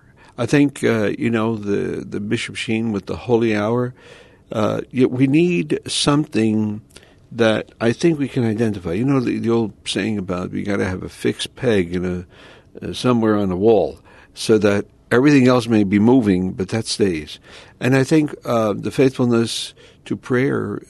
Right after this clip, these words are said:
becomes a very important thing. Uh, secondly, um, you know, to,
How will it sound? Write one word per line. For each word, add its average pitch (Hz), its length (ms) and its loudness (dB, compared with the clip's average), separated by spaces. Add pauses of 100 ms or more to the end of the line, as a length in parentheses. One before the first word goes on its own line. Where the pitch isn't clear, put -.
(280)
becomes 107 460 -2
a 101 40 -2
very 101 260 0
important 92 440 -6
thing. 90 380 -6 (440)
Uh, 107 200 -4
secondly, 123 840 0 (140)
um, 104 420 0 (840)
you 135 100 2
know, 110 400 0 (160)
to, 110 520 -2